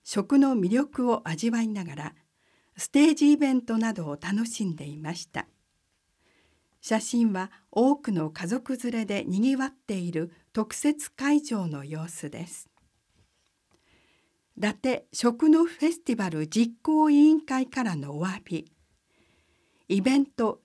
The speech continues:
一日目終了後の午後六時二十五分ごろ、会場テントの一部から火災が発生し、二日目のイベント開催を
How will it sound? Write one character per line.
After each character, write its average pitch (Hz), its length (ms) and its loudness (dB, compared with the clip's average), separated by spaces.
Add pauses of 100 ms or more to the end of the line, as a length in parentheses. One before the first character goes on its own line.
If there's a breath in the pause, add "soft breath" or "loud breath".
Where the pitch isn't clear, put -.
(140)
一 - 240 2
日 269 300 4
目 220 260 2
終 294 260 6
了 294 220 8
後 262 160 2
の 175 140 0
午 269 160 4
後 233 120 2
六 233 240 2
時 262 140 4
二 269 180 8
十 202 220 -2
五 180 140 -4
分 262 280 2
ご 220 120 0
ろ、 156 200 -8 (680)
会 285 240 6
場 294 220 4
テ 294 200 2
ン 277 60 2
ト 226 140 -2
の 175 160 4
一 185 220 -2
部 233 180 -2
か 170 120 -10
ら 147 200 -12 (160)
火 190 140 -2
災 262 280 0
が 240 120 0
発 220 220 -6
生 196 260 -6
し、 170 320 -8 (680)
二 - 240 -14
日 302 160 4
目 302 160 8
の 185 260 0
イ 175 100 -2
ベ 262 180 6
ン 302 100 4
ト 285 120 -2
開 262 220 -4
催 220 400 -4
を - 180 -4